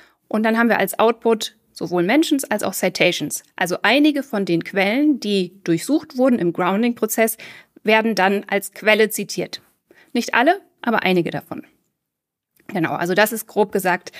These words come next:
der Grounding-Prozess, vereinfacht gesagt. Und der Query-Fanout ist ein ähnlicher Prozess. Der greift dann,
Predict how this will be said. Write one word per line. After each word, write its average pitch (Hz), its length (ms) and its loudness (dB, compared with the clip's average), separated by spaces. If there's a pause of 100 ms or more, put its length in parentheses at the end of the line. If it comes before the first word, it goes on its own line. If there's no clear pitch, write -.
(360)
der 180 160 0 (240)
Grounding-Prozess, 175 760 0
vereinfacht - 440 -4
gesagt. - 440 -20 (480)
Und 208 400 0
der - 100 2
Query-Fanout 311 1040 2
ist - 140 -6
ein 196 180 0
ähnlicher 254 440 2
Prozess. 302 540 -2
Der 233 120 2
greift 196 460 -2
dann, 220 360 2